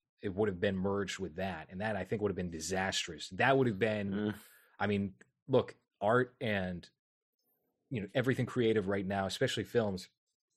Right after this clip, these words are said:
Speaker 1: are not great. Um, they're certainly more bad than good. Uh, but if that ever happened, if Disney had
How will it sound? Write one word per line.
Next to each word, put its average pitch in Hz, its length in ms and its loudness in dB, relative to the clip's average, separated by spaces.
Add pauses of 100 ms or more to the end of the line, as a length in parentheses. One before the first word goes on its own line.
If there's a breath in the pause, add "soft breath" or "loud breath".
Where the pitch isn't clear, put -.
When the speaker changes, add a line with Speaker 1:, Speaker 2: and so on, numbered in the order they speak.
(240)
Speaker 1:
are 107 120 2
not 104 340 -2
great. 98 460 -4 (580 soft breath)
Um, 95 440 0 (160)
they're 104 460 4
certainly 123 400 -2
more 110 380 6
bad 92 380 -2
than 92 140 -4
good. 98 400 -2 (540 soft breath)
Uh, 98 140 -2
but 107 180 0
if 104 180 -4
that 120 240 6
ever 139 160 4
happened, 143 400 0
if 87 200 -6
Disney 113 340 0
had 104 380 -2